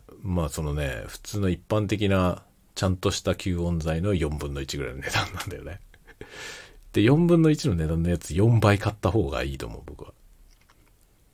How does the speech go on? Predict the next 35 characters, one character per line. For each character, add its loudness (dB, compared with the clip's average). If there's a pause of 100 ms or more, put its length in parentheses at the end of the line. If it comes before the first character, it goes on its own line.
(2250)
だ -6
か -4
ら -2
高 0
い 4
や 2
つ 2
を 4
五 0
枚 4
買 -2
う 2
ん 0
だ -4
っ -12
た -4
ら、 2
安 -2
い 6
や 2
つ 0
を 4 (200)
二 0
十 4
枚 -6
買 -8
っ -16
て、 0 (840)
二 2
十 4
枚 2
全 -4
部 -4
貼 -6
る。 -14